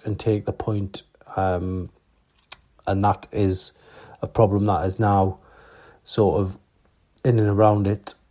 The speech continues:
uh, for Eddie Howe. Now, in terms of Eddie Howe and his position,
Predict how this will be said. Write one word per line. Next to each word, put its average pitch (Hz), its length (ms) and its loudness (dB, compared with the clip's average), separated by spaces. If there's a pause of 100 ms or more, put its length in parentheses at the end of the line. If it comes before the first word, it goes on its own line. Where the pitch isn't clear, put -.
(140)
uh, 101 220 0
for 104 240 0
Eddie 101 140 2
Howe. 95 400 2 (240)
Now, 113 300 4 (420)
in - 60 -18
terms 156 260 8
of 127 60 6
Eddie 135 180 8
Howe 127 580 8
and 113 440 2
his 120 280 2
position, 131 640 0